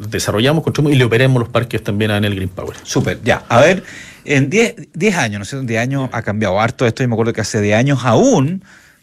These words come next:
Speaker 2: eh, todavía se veía el tema de, de, de energía solar, por ejemplo, los paneles como algo medio exótico, no tanto ya, porque era, pero, pero todavía se veía como raro, como que,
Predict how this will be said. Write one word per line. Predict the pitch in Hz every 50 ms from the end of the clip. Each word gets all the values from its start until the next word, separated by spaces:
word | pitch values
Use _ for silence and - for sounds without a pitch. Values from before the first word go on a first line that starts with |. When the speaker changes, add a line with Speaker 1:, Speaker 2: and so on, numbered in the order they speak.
| _ _
Speaker 2:
eh, | - 117 113 113 113 110 110 110 - - _
todavía | - 117 117 139 147
se | 143 156 131
veía | 127 135 135
el | 131 135
tema | 139 135 143 143 147
de, | 143 135 127 120 117 110 90
de, | 85 101 107 104 101 98 101 98 95 92
de | 92 98
energía | 95 95 92 - - 127
solar, | 123 - 120 101 110 117 113
por | - 120 -
ejemplo, | - - 120
los | 123 -
paneles | - 101 104 117 123 123
como | - - 104 107 110
algo | 123 127 131 127 123 - - - - - - - - - _ _
medio | - 110 120 127 127 123
exótico, | - - - - 151 156 147 - 139 120 - 131 123 120 120 117 113 113 113 110 101 92
no | 175 240
tanto | 269 277 233 185 135 127 147
ya, | 139 139 139 143
porque | 143 143 131 156
era, | 139 143 139 131 135
pero, | 139 139 120 - -
pero | - 127 131 123
todavía | 139 151 190 240 269
se | 269 - - 185
veía | 180 202 226 226
como | 190 185 170 160 147
raro, | - - - - 190 185 160
como | 147 165 156 143 147
que, | 143 151 147 135 101 110